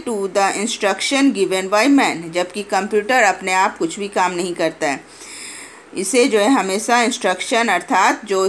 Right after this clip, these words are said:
computer को यूज़ करते हैं, हम यूज़ करते हैं,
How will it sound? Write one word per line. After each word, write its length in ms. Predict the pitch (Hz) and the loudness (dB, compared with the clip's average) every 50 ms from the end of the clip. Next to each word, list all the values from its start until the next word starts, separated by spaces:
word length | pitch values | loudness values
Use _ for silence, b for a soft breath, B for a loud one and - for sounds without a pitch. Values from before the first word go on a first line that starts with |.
| 190 - | 0 -2
computer 440 | 190 196 196 196 185 190 214 196 190 | -4 -4 -2 -4 -4 -2 -2 -2 0
को 120 | - 196 | 0 -2
यूज़ 340 | 185 170 185 202 226 220 - | 0 0 -2 -4 -4 -2 0
करते 280 | 233 214 320 320 262 254 | 0 0 0 0 0 0
हैं, 220 | 294 294 330 381 370 B B B B B B B B - - - - - - - 202 | 2 2 0 0 -4 B B B B B B B B -20 -20 -20 -20 -20 -14 -8 -2
हम 200 | 240 - 214 240 | 0 0 0 2
यूज़ 240 | 233 262 - - | 0 0 0 0
करते 300 | - 254 247 240 240 247 254 | 0 0 -2 0 0 0 2
हैं, 300 | 320 294 269 285 320 | 2 2 2 0 -2